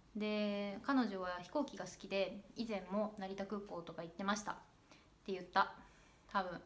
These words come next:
<laughs> 以上。以上です。だってさ、急に紹介しろって言われてもさ、だってね、な-、そんな感じです。<laughs> 以上。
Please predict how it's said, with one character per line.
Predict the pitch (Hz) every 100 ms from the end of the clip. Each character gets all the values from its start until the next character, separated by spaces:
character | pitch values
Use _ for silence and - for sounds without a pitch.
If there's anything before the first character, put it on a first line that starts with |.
| -
<laughs> | 277 254 - 359 320 302 - - - - - - - -
以 | 208
上。 | 202 175 - - - - - - - - - -
以 | 202
上 | 208
で | 196 190 202 226
す。 | - - - - - -
だ | 196
っ |
て | 208 196
さ、 | - 170
急 | - 208 247
に | 330
紹 | 339 302 294
介 | 311 311
し | 311
ろ | 302
っ | 311
て | -
言 | 196
わ | 190
れ | 202
て | 214
も | 202 202
さ、 | - 185
だ | 180 180
っ | - -
て | 180 185 196 208
ね、 | 208 196 214 220 175 202 226 226 220
な-、 | 196 196 - -
そ | 196
ん | 190
な |
感 | 196 196
じ | 185
で | 190 202
す。 | - - - - - 311
<laughs> | - 277 302 - 277 294 - - - - - - - - - - - - - - - - -
以 | 208
上。 | 202 185